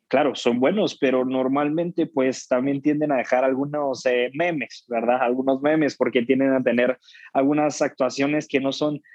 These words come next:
de lo más memorables, y voy a mencionarlos los dos a la misma vez. Son Davinson Sánchez, el colombiano, que hizo un gran, gran partido contra el Manchester City. Incluso había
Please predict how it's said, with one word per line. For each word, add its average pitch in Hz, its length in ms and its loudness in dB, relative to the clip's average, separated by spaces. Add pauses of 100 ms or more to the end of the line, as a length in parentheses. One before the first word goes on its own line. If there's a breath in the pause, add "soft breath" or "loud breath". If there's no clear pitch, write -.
(140 soft breath)
de 151 80 6
lo 143 80 6
más 143 160 2
memorables, 170 640 2
y 151 60 2
voy 135 120 2
a 143 60 2
mencionarlos 135 480 -4
los 131 180 0
dos 131 200 -2
a - 20 2
la 139 120 2
misma 135 280 0
vez. 143 220 -2
Son 139 260 -4
Davinson 147 560 -2
Sánchez, 151 640 0
el 117 240 2 (380 loud breath)
colombiano, 143 760 2
que 143 60 0
hizo 139 180 -2
un 165 220 0
gran, 165 580 2
gran 147 640 2
partido 147 460 2
contra 123 340 -2
el 117 140 0 (320 loud breath)
Manchester 143 520 0
City. 170 400 2
Incluso 131 460 2
había 143 300 4